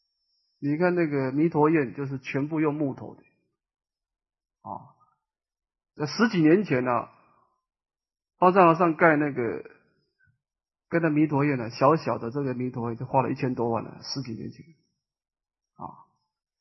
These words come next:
你可想而知，用七宝把它盖起来，那花多少钱啊？<laughs> 我们好像没看到娑婆世界有这样大福报的人用七宝盖房子的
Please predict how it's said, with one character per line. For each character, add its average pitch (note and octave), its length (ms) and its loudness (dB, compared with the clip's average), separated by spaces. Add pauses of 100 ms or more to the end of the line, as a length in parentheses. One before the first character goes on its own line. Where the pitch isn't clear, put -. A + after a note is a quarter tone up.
(220)
你 E3 100 2
可 A#3+ 280 8
想 E3+ 240 10
而 F3 160 10
知， G3 140 -2
用 G3+ 140 8
七 B3 340 2
宝 C3+ 240 8
把 C3+ 120 2
它 D#3 80 4
盖 D#3 240 8
起 C3 180 -6
来， - 120 -12
那 C3 140 -6
花 B2+ 180 -8
多 B2+ 140 -4
少 - 140 -12
钱 - 180 -18
啊？ - 720 -20
<laughs> - 1300 -20
我 D3 140 0
们 F3 100 2
好 F3+ 140 8
像 G#3+ 140 4
没 F#3+ 120 4
看 G3+ 160 4
到 G3 140 4
娑 G3 120 2
婆 F3 160 0
世 F3+ 180 -6
界 F3+ 100 2
有 C#3 180 0
这 E3 160 -4
样 C#3+ 120 -2
大 C#3+ 200 8
福 C3+ 140 -6
报 D3 180 6
的 B2 60 2
人 A#2 160 -8
用 D3 120 -8
七 E3 240 -4
宝 C3+ 160 -6
盖 C3+ 220 0
房 B2+ 180 -4
子 - 160 -16
的 - 60 -20